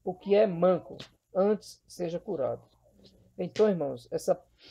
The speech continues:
última passagem aqui que eu li nos mostra que, é, primeiro nós vemos que o pecado, ele nos assedia e que os cristãos aqui não estavam resistindo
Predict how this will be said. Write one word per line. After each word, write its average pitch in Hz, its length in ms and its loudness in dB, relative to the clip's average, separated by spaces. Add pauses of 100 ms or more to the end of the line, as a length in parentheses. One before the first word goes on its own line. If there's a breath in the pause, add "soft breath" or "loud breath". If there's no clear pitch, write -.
(580 soft breath)
última 160 260 -8
passagem 156 400 0
aqui 151 160 -12
que - 80 -12
eu 156 100 -2
li 180 300 -2 (420)
nos 165 180 -6
mostra 185 420 4
que, 196 380 -8 (800 soft breath)
é, 151 240 2
primeiro 196 360 4
nós 196 160 0
vemos 190 180 -4
que - 80 -8
o 196 60 -4
pecado, 208 800 2
ele 180 220 -6
nos 180 160 -4
assedia 185 720 -4 (400)
e 160 100 -10
que 208 300 -2
os 196 140 -2
cristãos 220 420 -4
aqui 202 260 -4
não 233 140 0
estavam 202 480 2
resistindo 226 920 -4